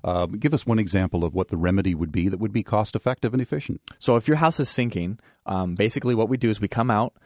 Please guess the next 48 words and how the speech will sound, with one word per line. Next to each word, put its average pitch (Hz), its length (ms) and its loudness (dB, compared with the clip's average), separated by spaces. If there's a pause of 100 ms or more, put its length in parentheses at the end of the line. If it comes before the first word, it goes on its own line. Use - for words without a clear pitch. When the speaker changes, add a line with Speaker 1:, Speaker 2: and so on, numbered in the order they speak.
(140)
Speaker 2:
and 92 80 -6
we 87 60 -2
see - 180 0
what's 127 240 0
going 120 260 0
on, 98 240 0
and 95 140 -2
we 107 140 2
show 113 180 -2
you 107 220 0
this 104 200 -2
is 104 100 -10
probably 98 280 -2
what's 87 220 -4
gonna 87 180 -6
need 82 160 -8
to - 60 -12
be 92 100 -6
done. 85 320 -8
From 95 220 -2
there, 123 380 2 (160)
because 95 340 -4
we 90 500 -2
know 90 240 0
that 101 140 -2
this 98 140 -4
has 87 200 -2
to - 80 -8
be 107 80 0
done, 92 240 -2
and 85 140 -6
I 78 60 -6
think 117 180 -4
it's 101 100 -6
the - 80 -6
law, 82 360 0 (360)
uh, 95 220 0
an 95 100 -2
engineering 104 520 0
company 95 360 -4
has 95 200 -4
to - 120 -8
draw 85 260 -4
this - 220 -8
out 80 320 -6
and 95 160 -8
stamp - 480 -6
it, - 140 -6